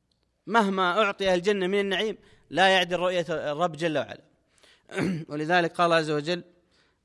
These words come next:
عن ال-، الأشقياء: "كلا إنهم عن ربهم يومئذ لمحجوبون". ومن كان في قلبه حجاب عن ربه في الدنيا فإنه سيكون حجاب في الآخرة، وهو أعظم عذاب في الدنيا الحجاب،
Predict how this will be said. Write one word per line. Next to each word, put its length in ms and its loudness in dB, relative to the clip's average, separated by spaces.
عن 400 -6
ال-، 180 -6
الأشقياء: 760 -6
"كلا 260 0
إنهم 260 -2
عن 80 -4
ربهم 320 -4
يومئذ 360 -4
لمحجوبون". 600 -8
ومن 180 -4
كان 220 2
في 100 -4
قلبه 280 0
حجاب 380 2
عن 80 0
ربه 240 0
في 60 -6
الدنيا 440 -6
فإنه 220 -6
سيكون 380 -4
حجاب 280 0
في 40 -12
الآخرة، 320 -8
وهو 200 2
أعظم 320 4
عذاب 280 4
في 60 -6
الدنيا 420 -4
الحجاب، 440 -4